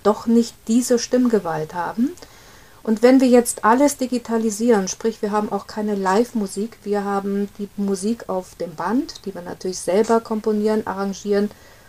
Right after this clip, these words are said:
und digitalisieren, äh, das, m-, da muss eine Stimme auch verstärkt werden, um gehört zu werden, das ist klar. Und deswegen haben wir als zweites Headsets, das ist für uns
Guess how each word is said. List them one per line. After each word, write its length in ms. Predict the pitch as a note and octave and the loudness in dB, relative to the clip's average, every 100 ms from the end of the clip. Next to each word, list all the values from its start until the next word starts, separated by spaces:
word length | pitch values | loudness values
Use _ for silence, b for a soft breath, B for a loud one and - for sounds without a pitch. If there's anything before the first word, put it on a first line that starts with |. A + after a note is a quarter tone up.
| B | B
und 220 | - B3 A#3+ | 2 4 2
digitalisieren, 840 | A3 A3+ A3+ G#3+ G#3+ G3+ G#3 G#3 B B B B - | 0 0 0 4 4 4 2 0 B B B B -2
äh, 240 | G#3+ G#3+ G#3 | 2 4 4
das, 440 | G#3 G#3 - - G3 - _ - - - - _ G#3+ | 2 2 -2 -6 -12 -20 _ -20 -20 -20 -20 _ -4
m-, 300 | G#3+ A3 F#3+ | 0 0 4
da 140 | G#3+ | 4
muss 300 | G#3 G#3+ - | 4 4 2
eine 320 | - G3+ G#3 | -2 2 2
Stimme 360 | G3+ G#3+ G#3+ A3 | 0 0 2 2
auch 140 | F#3+ | 0
verstärkt 640 | - F#3+ F3 D#3+ E3+ F#3 - | -4 -8 -6 -6 -8 -10 -10
werden, 280 | D#3+ D#3+ - | -10 -8 -10
um 100 | E3+ - - | -12 -16 -6
gehört 360 | F#3+ E3+ E3+ - | -2 0 -2 -4
zu 120 | E3+ | -4
werden, 240 | D3+ D3 | -4 -4
das 140 | D3+ D#3 | -8 -8
ist 160 | - | -10
klar. 320 | - D#3 D3 - - - - - | -8 -8 -8 -10 -20 -20 -14 -4
Und 220 | F#3+ F#3 | -2 0
deswegen 680 | F#3+ - G#3 G3+ G#3 G#3 G3+ B B B B B B _ - | 0 0 4 4 4 2 0 B B B B B B _ -10
haben 180 | F#3+ G3 | 0 2
wir 100 | F#3+ | 4
als 240 | F3 - | 2 -2
zweites 800 | - - E3+ F#3 F3+ E3+ - - - | -6 -4 -4 0 0 0 0 -2 -2
Headsets, 680 | A#3+ A#3+ B3 A#3+ - - - | -4 -2 -2 -2 -2 -8 -6
das 180 | G3+ | -6
ist 160 | G#3 - | -6 -6
für 80 | - | -6
uns 400 | G3 G3 G3 - | -4 -4 -4 -8